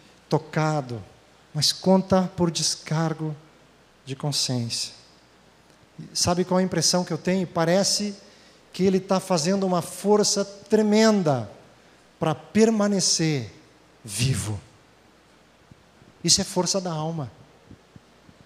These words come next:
Vocês estão lembrados lá de Marcos oito, trinta e quatro, trinta e seis, hein?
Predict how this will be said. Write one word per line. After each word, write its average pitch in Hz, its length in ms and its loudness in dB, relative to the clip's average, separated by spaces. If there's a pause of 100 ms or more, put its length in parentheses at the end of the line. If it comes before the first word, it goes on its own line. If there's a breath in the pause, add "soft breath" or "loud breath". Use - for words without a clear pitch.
(760)
Vocês 139 180 -4
estão 160 140 2
lembrados 160 400 4
lá 160 120 6
de 156 100 0
Marcos 156 440 2
oito, 180 360 4
trinta 156 380 -2
e - 20 -8
quatro, 190 640 -2
trinta 143 240 -4
e 135 40 -2
seis, 185 640 -4
hein? 170 200 -2